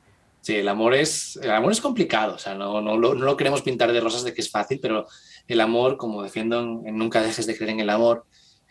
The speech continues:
eh, el amor es, es encontrar equilibrios, es entender que no todo es una película, que van a llegar los problemas. De hecho, este último libro yo lo, lo divido en diferentes etapas, que son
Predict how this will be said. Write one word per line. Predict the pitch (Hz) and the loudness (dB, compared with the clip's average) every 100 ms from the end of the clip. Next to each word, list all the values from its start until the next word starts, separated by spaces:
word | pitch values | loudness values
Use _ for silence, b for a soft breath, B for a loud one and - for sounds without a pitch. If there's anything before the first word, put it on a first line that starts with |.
| _ | _
eh, | 123 120 120 - _ _ _ | -4 -4 -4 -10 _ _ _
el | - 139 | -2 -2
amor | 151 151 202 - | 2 2 2 0
es, | 165 156 - - | -2 0 0 -4
es | 156 156 | -6 -4
encontrar | 175 156 143 143 | 0 0 0 -2
equilibrios, | - 135 127 110 101 - - | -2 0 2 0 -2 -8 -10
es | 120 120 117 - | -4 0 0 0
entender | 143 127 120 120 123 127 | -4 -2 0 2 2 2
que | 127 117 113 | 0 0 0
no | 113 120 | 0 0
todo | 117 131 | 2 2
es | 127 | 2
una | 123 101 | -2 -2
película, | 110 113 139 160 180 b b b - | 0 0 0 -2 -4 b b b -10
que | 120 113 | -2 0
van | 110 120 | 2 2
a | |
llegar | 127 123 117 | 4 4 4
los | 131 | 2
problemas. | - 113 147 131 104 | 0 0 2 0 -4
De | |
hecho, | 110 147 | -6 -4
este | 135 139 | -4 -4
último | 139 143 | -4 0
libro | 123 120 131 | 2 4 6
yo | 120 | 4
lo, | |
lo | 120 135 117 | 2 0 -2
divido | 110 110 120 | 2 2 2
en | |
diferentes | 127 - 113 107 113 - | 0 -4 -4 -2 -2 0
etapas, | 139 - 113 | 2 2 0
que | - | -2
son | 113 117 | -2 -2